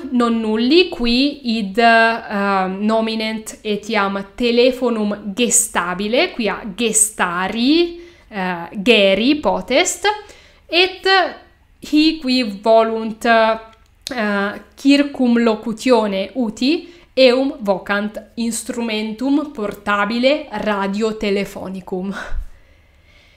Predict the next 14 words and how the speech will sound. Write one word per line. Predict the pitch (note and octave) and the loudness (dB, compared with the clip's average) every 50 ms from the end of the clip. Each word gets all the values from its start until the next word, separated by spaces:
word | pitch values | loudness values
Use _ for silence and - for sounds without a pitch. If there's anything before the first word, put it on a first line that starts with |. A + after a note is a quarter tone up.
| _ _ _ _ | _ _ _ _
Veniamus | - G#3+ B3 B3 C#4 C#4+ E4 G4+ A4+ A4 - | 0 2 4 6 6 6 6 6 4 2 4
ad | B3 A#3+ G#3 G#3 - | 4 4 4 2 2
quartum | - - A3+ A3+ A#3+ C4 C4 - D4 C4+ B3+ | 4 8 8 8 8 6 6 6 6 8 8
verbum | A3+ A3 G#3+ G#3 G3+ G3+ G#3 F#3+ F#3 F#3 | 8 6 6 4 4 2 0 -2 -2 -2
novatum, | F3+ F3+ F#3 G3+ A#3 C#4+ D4 F4+ F#4 G4+ A#4 - - - | -2 0 4 4 4 4 4 2 -2 -2 -4 -8 -16 -12
quod | - - B3+ A#3 A3 F#3+ | -4 2 4 4 4 4
est | G3 F#3+ F#3 - - - A3 G3+ G3 - - | 2 -2 -4 -6 -8 -8 -10 -10 -10 -12 -2
taxi | - A#3+ B3 C#4+ C#4 - - - - - - D4+ D4+ D#4 D#4 D#4 - - G3+ G3 | 2 4 4 4 2 -2 -6 -4 -2 0 4 4 4 4 2 -4 -8 -10 -6 -4
raeda, | G#3 G3 F#3+ F#3 F#3+ F#3+ F3+ F#3 F#3+ F#3+ G3 G3+ - | -2 0 0 0 0 0 0 0 0 0 0 -2 -4
sive | - - - B3 A#3+ G#3+ A3+ G#3+ G#3+ | -8 -4 -2 -2 0 0 2 4 4
raeda | G#3 G#3 G#3 A3+ B3 C4 B3+ C#4+ D4 D#4 D#4 - A3 | 4 4 4 4 4 4 6 6 8 6 6 2 -2
meritoria. | A3+ G#3+ G#3+ G#3 G#3 A#3 A3+ - G#3 F#3 F3+ F3+ F#3+ F#3+ F#3 F#3 G3 G#3 - - _ _ - - - - _ - - - _ _ _ _ _ _ _ - | -2 0 0 0 0 -2 -2 -2 -2 0 0 -2 -2 -2 -2 -4 -4 -6 -10 -16 _ _ -20 -20 -20 -20 _ -20 -20 -20 _ _ _ _ _ _ _ -6
Raeda | A#3 B3 C4+ C#4+ F4+ G4+ D#4+ A3+ F#3+ G#3 G3 G3 G#3 B3+ D4 - - - _ _ _ | 0 4 6 8 8 8 8 6 4 4 4 4 4 2 0 -2 -8 -18 _ _ _
est | - A#3+ A#3+ A#3+ A#3 - - - | 2 4 4 4 2 -2 -4 0